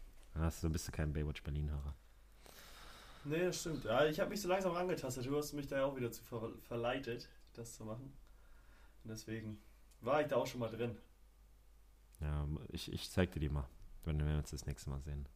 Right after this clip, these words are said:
Speaker 2: Ja.
Speaker 1: So, deine Nummer drei.
Speaker 2: Nummer drei hab ich auch einen Klassiker, Gemischtes Hack.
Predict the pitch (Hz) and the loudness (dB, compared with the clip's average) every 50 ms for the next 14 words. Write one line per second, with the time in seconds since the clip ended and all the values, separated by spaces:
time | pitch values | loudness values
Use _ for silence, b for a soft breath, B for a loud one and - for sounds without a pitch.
0 | - - - - b b b b b b 117 117 - 95 92 82 90 87 90 90 | -18 -20 -20 -20 b b b b b b -8 -2 2 4 4 6 6 6 8 8
1 | 87 87 85 78 80 85 85 80 76 - b b b b b b b b b b | 6 6 4 4 2 2 2 0 -2 -6 b b b b b b b b b b
2 | - - 120 131 139 160 170 151 139 156 170 170 156 - - 151 - - - - | -10 -6 -4 -2 0 0 0 4 4 4 6 6 6 4 4 0 -2 -2 -4 0
3 | - 120 139 147 143 143 139 139 135 - - - - - - 127 123 135 - - | 2 2 4 4 2 0 0 -2 -2 -2 -6 -10 -14 -10 -4 0 2 2 4 2
4 | - 139 123 120 - 117 120 123 113 - - 113 - - 127 135 139 135 - - | 0 -2 -2 0 0 2 2 2 2 0 -2 -6 -6 -4 -2 0 0 -2 -2 -4
5 | 131 - - 123 113 - | -4 -2 -2 -2 -2 -2